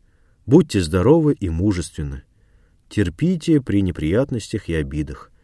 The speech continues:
и неудачах, если они придут. Но всё устроится, несомненно. Господь с вами.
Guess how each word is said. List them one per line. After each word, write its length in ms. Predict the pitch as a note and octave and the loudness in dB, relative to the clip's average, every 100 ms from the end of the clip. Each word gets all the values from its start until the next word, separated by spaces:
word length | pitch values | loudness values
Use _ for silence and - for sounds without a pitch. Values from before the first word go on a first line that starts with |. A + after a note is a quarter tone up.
| _ _ | _ _
и 120 | F2+ F2+ | -4 -2
неудачах, 680 | E2+ D2+ G2 C#3+ D3 A2 _ _ _ _ - | -2 -2 -2 -2 -4 -12 _ _ _ _ 2
если 340 | C#3 E3 F#2 | 2 2 0
они 200 | E2 A2 | 0 -2
придут. 540 | - D2+ C2+ C2+ - _ _ _ _ _ _ _ - | -4 -8 -8 -12 -14 _ _ _ _ _ _ _ -4
Но 160 | F#2+ | -4
всё 280 | F#2 - F3 | -2 0 2
устроится, 680 | F#3+ D3+ - C#3+ C#3 - G2 | 2 0 2 4 4 0 -6
несомненно. 680 | D#2+ - C#2+ C2+ C#2+ B1+ - _ _ _ _ _ _ - | -6 -6 -8 -6 -10 -12 -18 _ _ _ _ _ _ -8
Господь 460 | F2 - C#3+ D3+ | -8 -2 0 0
с 120 | - | -2
вами. 400 | D#2+ D#2 C#2 D2 | -6 -6 -6 -12